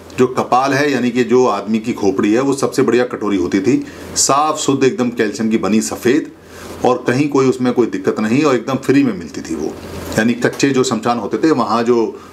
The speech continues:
मुर्दे होते थे उनकी हड्डियाँ, उनकी खोपड़ियाँ मिल जाती थी, तो लोग उसे खेलते थे, उसको लेके भी आते थे। नॉर्मल बात थी तब,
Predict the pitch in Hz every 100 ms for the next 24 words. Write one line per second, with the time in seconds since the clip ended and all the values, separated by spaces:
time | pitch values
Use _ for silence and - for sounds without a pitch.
0 | - - 101 110 120 - - 151 143 120
1 | 110 92 101 120 135 107 107 104 90 113
2 | 135 101 85 76 - - - - - -
3 | - 101 95 92 - 120 110 120 117 113
4 | - 85 92 107 104 101 98 104 107 -
5 | - - - - 101 120 120 113 87 85
6 | - 107 113 -